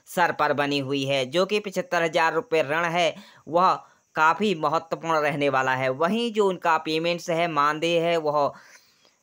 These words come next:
छः महीने तक ही उनका यहाँ पर मानदेय रखा गया है। उसके बाद उन्हें कमीशन बेस पर कार्य करना है। ऐसे में उन बीसी सखी महिलाओं के समक्ष आ रही हैं बहुत बड़ी चुनौतियाँ, क्योंकि अब बीसी सखी महिलाओं का जो है कमीशन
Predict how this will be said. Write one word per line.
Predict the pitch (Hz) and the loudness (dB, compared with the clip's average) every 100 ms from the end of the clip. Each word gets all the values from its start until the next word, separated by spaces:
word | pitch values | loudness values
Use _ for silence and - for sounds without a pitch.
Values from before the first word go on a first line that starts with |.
| _ _ | _ _
छः | - 202 | -2 0
महीने | 208 196 202 208 160 | 2 0 0 -4 -2
तक | 180 170 | -2 -2
ही | 156 214 | -2 -2
उनका | 185 165 165 | -2 0 0
यहाँ | 151 147 | 0 0
पर | 151 143 | 0 0
मानदेय | 143 139 143 151 127 - _ 123 | 0 0 0 -2 -2 -8 _ -4
रखा | 135 160 160 | -2 0 0
गया | 165 170 | 2 2
है। | 165 175 | 2 2
उसके | 156 143 160 143 | 0 -4 -2 2
बाद | 156 165 170 | 4 4 4
उन्हें | 151 151 | -2 -2
कमीशन | 147 139 139 147 | -2 -4 -4 -4
बेस | 139 139 | -2 -4
पर | - 131 | -4 -6
कार्य | - 131 127 | 0 0 0
करना | 127 127 123 | -4 -4 -4
है। | 131 - | -4 -4
ऐसे | 151 160 196 190 | -2 -2 -2 -2
में | 202 - | -2 -4
उन | 160 151 | -6 -6
बीसी | 151 143 151 | -6 -8 -10
सखी | 147 143 147 | -10 -6 -4
महिलाओं | 139 139 143 147 | -2 0 0 -2
के | 143 135 | -4 -8
समक्ष | - 160 180 - | -4 -2 -2 -4
आ | - 143 | -2 0
रही | 147 160 170 | 0 0 -2
हैं | 147 135 | -2 0
बहुत | 135 135 | 0 0
बड़ी | 131 139 | -2 -4
चुनौतियाँ, | 135 139 147 160 180 180 | -6 -6 -6 -4 0 0
क्योंकि | 175 196 220 247 214 214 - _ _ - | 0 -4 -2 -2 -4 -6 -16 _ _ 0
अब | 185 214 | 2 4
बीसी | 196 190 185 | 0 -2 -4
सखी | 185 165 180 | -4 -4 -2
महिलाओं | 175 170 170 165 | 0 0 2 2
का | 180 160 | 2 -2
जो | 143 156 | 0 -2
है | 156 | -2
कमीशन | 156 147 156 - 175 143 | -2 -4 -4 -2 -4 -4